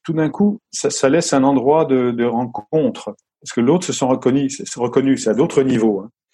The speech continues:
C'est pas simple quand il y a des, par exemple, des, vraiment des situations difficiles d'urgence.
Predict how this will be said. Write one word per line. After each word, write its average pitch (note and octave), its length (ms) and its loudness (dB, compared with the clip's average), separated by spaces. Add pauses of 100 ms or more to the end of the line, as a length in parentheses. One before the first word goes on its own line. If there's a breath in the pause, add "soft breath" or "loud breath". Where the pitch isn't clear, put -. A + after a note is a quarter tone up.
(340 loud breath)
C'est - 160 -6
pas B2 140 0
simple E3+ 280 0
quand A#2 120 -2 (240)
il - 60 -2
y - 20 6
a G#2 40 4
des, G#2 240 0
par G2+ 160 -4
exemple, A2 220 -2
des, G#2+ 60 -4
vraiment G#2+ 180 -4
des G2+ 80 -4
situations - 320 -6
difficiles G2 380 -10
d'urgence. A#2 480 -4